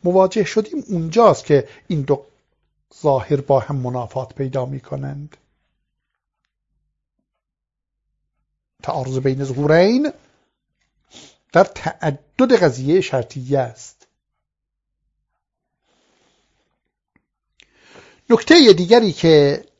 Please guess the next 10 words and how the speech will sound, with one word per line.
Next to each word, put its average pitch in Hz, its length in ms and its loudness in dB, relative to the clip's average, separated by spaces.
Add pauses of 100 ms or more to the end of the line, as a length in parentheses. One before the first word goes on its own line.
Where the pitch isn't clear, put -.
(1900)
حتماً 233 400 2
باید 165 320 4
عزیزان 143 420 -2
توجه 147 420 -4
بکنند، 175 680 -4 (920)
اشکالی 294 520 -8
که - 140 -8
مطرح 240 640 -8
شد - 300 -12
که 214 380 -4